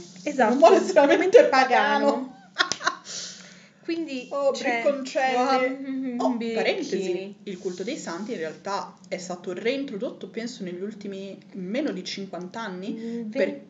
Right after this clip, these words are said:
Speaker 1: vent'anni, se non
Speaker 2: Eh,
Speaker 1: sbaglio,
Speaker 2: perché
Speaker 1: eh.
Speaker 2: in precedenza, fino... sicuramente fino alla metà del Novecento,
Speaker 1: Era illegale?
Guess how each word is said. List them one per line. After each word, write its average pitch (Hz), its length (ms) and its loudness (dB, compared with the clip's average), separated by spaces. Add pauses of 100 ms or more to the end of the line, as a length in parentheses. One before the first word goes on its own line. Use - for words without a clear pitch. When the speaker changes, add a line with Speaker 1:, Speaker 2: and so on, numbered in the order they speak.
(440)
Speaker 1:
vent'anni, 285 720 -8
se 214 180 -12
non 214 100 -4
Speaker 2:
Eh, 220 40 -8
Speaker 1:
sbaglio, 220 440 -6
Speaker 2:
perché 233 380 0
Speaker 1:
eh. 226 60 -8
Speaker 2:
in 233 120 0
precedenza, 233 760 -4
fino... 180 1080 -8
sicuramente 226 540 -6
fino 226 160 -6
alla 180 120 -6
metà 180 200 -8
del 180 140 -8
Novecento, 175 680 -8
Speaker 1:
Era 277 160 2
illegale? 262 560 -2